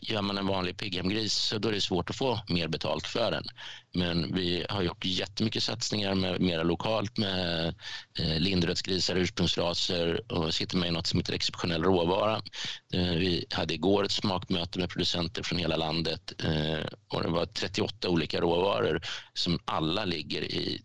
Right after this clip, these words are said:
toppkvalitet, världsklass. Och det är klart att de kommer inte ha något problem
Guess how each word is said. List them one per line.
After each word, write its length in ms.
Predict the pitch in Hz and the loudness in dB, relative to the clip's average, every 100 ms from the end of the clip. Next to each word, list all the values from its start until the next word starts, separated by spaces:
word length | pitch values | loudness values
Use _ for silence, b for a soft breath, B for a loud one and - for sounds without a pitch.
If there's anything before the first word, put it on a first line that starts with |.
| _ | _
toppkvalitet, 680 | - - - - 73 - 82 | -4 -4 -4 -4 -4 -2 -2
världsklass. 600 | 76 - - - - - | 0 0 -2 -2 0 0
Och 120 | - - - | 0 -4 -6
det 120 | - | -6
är 40 | |
klart 320 | 113 101 82 | -4 -2 -2
att 180 | 82 - B B _ _ | -4 -8 B B _ _
de 360 | - 135 139 131 - | 0 2 2 -2 -2
kommer 220 | 127 123 | 0 0
inte 160 | 82 80 | 0 -2
ha 60 | |
något 100 | 80 | -4
problem 520 | - - 78 73 73 | -4 -2 0 0 -2